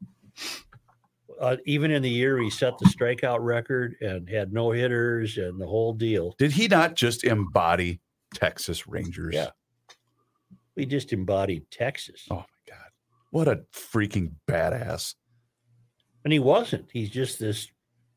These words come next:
Speaker 2: On the mound, he sure as hell
Speaker 1: he
Speaker 2: was.
Speaker 1: said he hated himself when he was on the mound.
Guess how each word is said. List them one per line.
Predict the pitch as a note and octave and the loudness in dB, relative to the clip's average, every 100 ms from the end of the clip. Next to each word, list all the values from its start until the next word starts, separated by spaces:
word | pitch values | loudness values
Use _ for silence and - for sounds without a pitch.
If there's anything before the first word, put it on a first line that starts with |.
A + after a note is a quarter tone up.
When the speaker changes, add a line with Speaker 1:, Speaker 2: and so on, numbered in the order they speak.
| _ | _
Speaker 2:
On | F#3+ G3 | 6 8
the | D3+ | 10
mound, | C#3 F3 C4 | 10 10 8
he | E3+ | 6
sure | - C3+ G2+ | 4 4 2
as | E2+ | 2
hell | A2+ F2+ | 2 4
Speaker 1:
he | F2 | 4
Speaker 2:
was. | F#2 F#2 | 4 4
Speaker 1:
said | - | 4
he | A#2+ | 2
hated | B2+ C#3 C#3+ A#2+ | 2 2 2 0
himself | F#2+ - G2+ F#2+ | -2 -2 -4 -2
when | G#2 | -4
he | F#2+ | -4
was | F#2 | -4
on | F#2 | -4
the | F#2 | -6
mound. | F2+ F#2 F#2 - | -8 -12 -16 -20